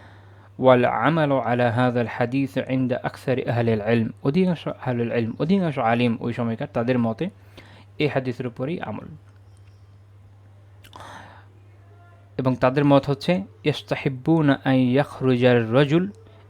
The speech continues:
إلى العيد ماشيا, তারা এটা মুস্তাহাব মনে করতেন যে মা-, একজন ব্যক্তি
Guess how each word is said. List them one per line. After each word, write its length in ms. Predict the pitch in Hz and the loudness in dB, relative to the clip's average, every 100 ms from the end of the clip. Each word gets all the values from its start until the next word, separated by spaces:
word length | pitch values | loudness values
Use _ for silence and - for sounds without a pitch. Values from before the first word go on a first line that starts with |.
| - | -4
إلى 180 | 143 135 | 4 6
العيد 460 | 127 120 135 151 135 | 6 6 2 0 2
ماشيا, 580 | 120 117 110 - 113 - - - - - | 2 2 0 -4 -6 -8 -14 -20 -20 -4
তারা 320 | - 139 165 175 - | 4 6 6 2 -4
এটা 180 | 135 135 | -2 0
মুস্তাহাব 540 | 135 - - - 160 | 0 -2 -6 -4 -2
মনে 200 | 143 131 | 0 -2
করতেন 420 | 120 117 - 160 | -2 -6 -4 -4
যে 120 | 135 | 0
মা-, 180 | 120 117 | 0 2
একজন 320 | - 117 117 117 | 0 0 2 2
ব্যক্তি 400 | 117 - 175 | 0 -2 -6